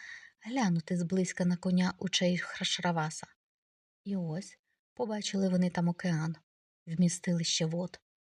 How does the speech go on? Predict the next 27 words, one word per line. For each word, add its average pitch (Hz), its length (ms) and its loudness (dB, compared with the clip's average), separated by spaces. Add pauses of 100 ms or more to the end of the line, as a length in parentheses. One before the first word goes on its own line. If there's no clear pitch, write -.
(160)
повний 175 440 -2
велетенських 180 840 0
риб, 202 340 4
здатних 175 560 0
проковтнути 185 840 0 (160)
китів 202 540 -4
і 202 80 2
макар, 175 580 0 (560)
та 170 120 -6
повний 175 380 6
різноманітних 175 800 4
істот, 196 500 -8 (440)
багатотисячних 196 1000 0
за 208 160 4
ліком, 170 420 0 (440)
завжди 190 440 6
неприступний 185 680 2
через 175 280 0
страшних - 480 -2
його 214 160 2
мешканців, 165 720 -2 (400)
і 185 80 -4
що 160 200 -4
кишить - 380 -2
черепахами 170 680 0
та 175 140 -4
крокодилами. 165 800 -2